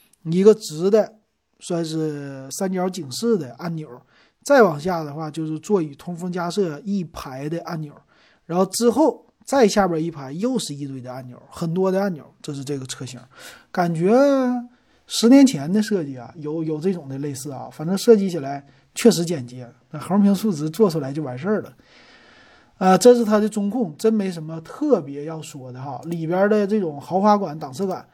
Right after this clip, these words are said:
是没有的。那其实怎么说呀？它要是学学最新的奔驰啊，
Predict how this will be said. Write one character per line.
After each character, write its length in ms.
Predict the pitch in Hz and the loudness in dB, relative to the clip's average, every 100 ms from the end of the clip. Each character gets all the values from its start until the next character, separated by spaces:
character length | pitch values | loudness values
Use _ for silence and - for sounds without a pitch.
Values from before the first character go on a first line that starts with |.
| _ _ | _ _
是 140 | - 151 | -12 -8
没 140 | 147 | -4
有 200 | 156 151 | -4 -6
的。 160 | 131 127 _ _ - | -16 -20 _ _ 0
那 120 | 226 | 2
其 200 | 220 247 | 4 6
实 500 | 220 220 214 208 202 _ _ _ _ _ _ _ _ _ _ - - - | 10 10 8 4 -2 _ _ _ _ _ _ _ _ _ _ -14 -14 -12
怎 140 | 156 | -6
么 100 | 175 | -4
说 180 | 185 170 | -2 -2
呀？ 200 | 156 143 | -4 -8
它 180 | - 214 | 4 8
要 160 | 240 240 | 8 6
是 680 | 226 208 190 180 165 156 | 0 -2 -2 -6 -8 -14
学 260 | 151 170 185 | -14 -10 -6
学 100 | 220 | -6
最 160 | 220 240 | -6 -10
新 220 | 214 196 | -8 -10
的 60 | |
奔 200 | 196 220 | -8 -8
驰 220 | 220 - 131 | -8 -12 -14
啊， 240 | 156 | -14